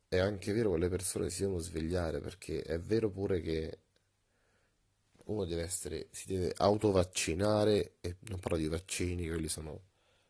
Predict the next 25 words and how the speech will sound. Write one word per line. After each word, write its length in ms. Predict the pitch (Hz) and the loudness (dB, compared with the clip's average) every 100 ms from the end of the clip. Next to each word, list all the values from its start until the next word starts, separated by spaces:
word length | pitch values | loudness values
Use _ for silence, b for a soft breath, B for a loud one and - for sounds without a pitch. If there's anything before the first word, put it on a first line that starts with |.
| _ | _
sono 280 | - - 95 | -20 -8 -4
molto 240 | 87 - | -2 0
contrario, 680 | 85 82 85 85 82 80 71 - B B B B B B B B _ | -2 0 2 4 4 0 -4 -10 B B B B B B B B _
ma 180 | - - - - | -12 -12 -12 -6
autovaccinare 800 | 101 98 92 85 - 92 92 87 | -4 2 2 2 0 0 2 0
a 40 | |
tutto 280 | - 87 - | -2 -10 -8
quello 180 | 90 82 | -8 -6
che 100 | 90 | -6
ci 160 | - | -6
racconta 460 | 92 92 76 80 - | -8 -8 -8 -6 -6
il 80 | 78 | -6
mondo 240 | 78 78 | -6 -6
esterno. 680 | 73 - 73 80 - - - _ _ _ _ _ _ _ _ _ - - B B B B B _ | -6 -6 -8 -10 -12 -14 -14 _ _ _ _ _ _ _ _ _ -4 -4 B B B B B _
Non 300 | 87 92 90 | -4 -2 2
si 220 | - 90 | 2 0
può 220 | 92 90 | 2 0
credere 360 | - 85 82 80 | 2 -2 -2 -2
a 60 | |
tutto 300 | 85 87 - | -6 -12 -10
quello 160 | 85 85 | -8 -6
che 60 | 85 | -8
ti 120 | - | -12
dice, 380 | - - - - | -10 -8 -8 -10
eh, 140 | - | -14